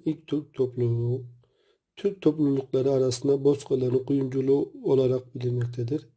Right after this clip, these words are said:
En önemli yöneticileri Tomris'tir. Yukarıda özellikleri verilen Türk topluluğu aşağıdakilerden hangisidir? A. İskitler,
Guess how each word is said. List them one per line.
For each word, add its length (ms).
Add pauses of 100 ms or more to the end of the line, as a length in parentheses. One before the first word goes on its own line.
En 120
önemli 360
yöneticileri 840
Tomris'tir. 640 (720)
Yukarıda 400
özellikleri 760
verilen 440
Türk 200
topluluğu 400
aşağıdakilerden 760
hangisidir? 720 (680)
A. 180 (100)
İskitler, 640